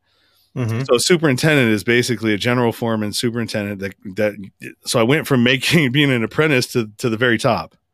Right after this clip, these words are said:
Speaker 2: And got a truck and, you know, I was really proud of myself and everything else, but I was still trying to fight people, man, even at work. And I ended up getting myself fired from that job. Um, you know, and, and when,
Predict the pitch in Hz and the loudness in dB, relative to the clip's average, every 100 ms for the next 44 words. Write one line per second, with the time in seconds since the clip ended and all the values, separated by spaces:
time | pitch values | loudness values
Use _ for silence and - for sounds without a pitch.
0 | _ _ _ _ _ _ _ _ _ _ | _ _ _ _ _ _ _ _ _ _
1 | _ _ - 120 113 107 104 101 98 110 | _ _ -6 -2 0 0 -2 -4 -2 -2
2 | 98 - 151 143 127 107 98 104 101 104 | -2 0 4 4 2 -6 -8 -8 -10 -10
3 | - 120 104 95 110 147 127 - 135 139 | -14 -12 -10 -8 -2 -2 -2 -2 -2 0
4 | 131 123 - 139 131 - 123 120 120 117 | 0 -2 0 2 2 0 -4 -2 -4 -2
5 | 123 120 - - 101 - _ _ - 107 | -2 -2 -6 -6 -6 -6 _ _ -10 -6
6 | - - 113 123 127 120 - 127 160 - | -6 -2 -2 0 -2 -4 -4 -6 -6 -6
7 | 113 95 90 92 113 - _ _ _ _ | -8 -8 -10 -8 -10 -12 _ _ _ _
8 | - - _ _ 147 151 160 151 143 165 | -20 -20 _ _ 0 4 4 4 2 0
9 | 87 - _ _ - 104 107 113 113 110 | -2 -12 _ _ -12 -6 -4 -2 -2 -2
10 | 117 120 113 - 120 - 120 120 113 113 | -2 -2 -2 -2 -4 -2 0 0 0 -2
11 | 120 127 104 92 85 85 _ _ _ _ | -2 -2 -4 -6 -8 -16 _ _ _ _
12 | _ - 95 92 92 90 92 - 107 101 | _ -12 -8 -8 -8 -10 -12 -10 -6 -2
13 | 104 104 104 113 104 110 113 123 120 | -2 -2 -4 -6 -6 -6 -2 0 0